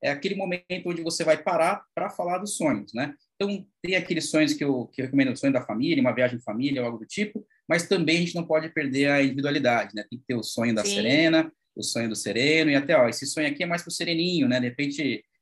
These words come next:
Speaker 1: a famosa bolsa de estudos também é algo que a gente pode transformar numa meta, num objetivo, mas também alguma coisa que ele queira, que ele gosta muito, e a família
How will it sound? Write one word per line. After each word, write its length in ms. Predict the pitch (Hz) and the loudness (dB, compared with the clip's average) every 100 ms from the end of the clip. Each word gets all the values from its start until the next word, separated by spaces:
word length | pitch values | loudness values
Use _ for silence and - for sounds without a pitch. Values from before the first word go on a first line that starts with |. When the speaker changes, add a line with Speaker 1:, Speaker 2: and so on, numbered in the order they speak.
| - | -8
Speaker 1:
a 60 | |
famosa 360 | 117 123 147 139 | -2 0 0 0
bolsa 300 | 135 143 147 | 0 -2 -2
de 80 | 127 | -6
estudos 420 | - 180 160 - | -4 -2 -2 -2
também 380 | 156 147 180 180 | -2 0 2 2
é 20 | |
algo 220 | 135 131 | 2 0
que 40 | 120 | -4
a 40 | |
gente 80 | 120 | -6
pode 360 | 123 117 113 - _ _ | -4 -4 -6 -12 _ _
transformar 360 | 123 120 123 120 | -6 -2 0 2
numa 180 | 120 107 | 2 0
meta, 420 | 107 127 123 117 | 2 4 2 0
num 100 | 110 | -6
objetivo, 600 | 107 113 - 160 170 - - | -6 -8 -2 0 0 -6 -6
mas 140 | 139 | -4
também 140 | 151 175 | 0 0
alguma 180 | 180 | 2
coisa 180 | 180 170 | 2 0
que 80 | 175 | -2
ele 120 | 160 | -6
queira, 360 | - 147 165 139 | 0 4 6 4
que 80 | 139 | 0
ele 100 | 131 | 0
gosta 340 | 131 139 - | 2 2 0
muito, 600 | 135 127 156 170 - 175 170 | -2 0 0 -2 -6 -10 -8
e 80 | 151 | -8
a 80 | 143 | -6
família 520 | 151 143 139 151 156 | -2 -2 0 -2 -6